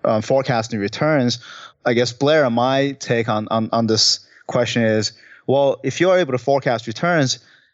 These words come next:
what does this mean economically? If you're able to, um, construct a market timing strategy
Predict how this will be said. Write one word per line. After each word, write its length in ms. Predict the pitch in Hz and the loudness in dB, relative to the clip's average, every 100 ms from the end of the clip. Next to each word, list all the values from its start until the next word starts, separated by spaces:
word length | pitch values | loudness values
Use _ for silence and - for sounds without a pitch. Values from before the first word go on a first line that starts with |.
| _ _ - | _ _ -8
what 160 | - 175 | 0 0
does 80 | 170 | 0
this 140 | 147 | 0
mean 140 | 147 | 2
economically? 720 | 127 117 107 110 110 104 82 98 _ _ _ _ | 2 0 -2 -2 -4 -6 -10 -12 _ _ _ _
If 180 | 127 127 | -2 2
you're 160 | 170 170 | 2 4
able 200 | 185 170 | 2 2
to, 340 | 123 110 101 - | 2 2 0 -4
um, 380 | - 110 101 101 - - | -2 -2 0 -4 -10 -6
construct 360 | - 127 170 139 | -2 0 0 0
a 40 | |
market 320 | 120 135 123 | 0 0 -2
timing 320 | - 131 139 | -4 -2 -2
strategy 640 | 127 120 107 104 101 104 | -2 0 0 -2 -4 -4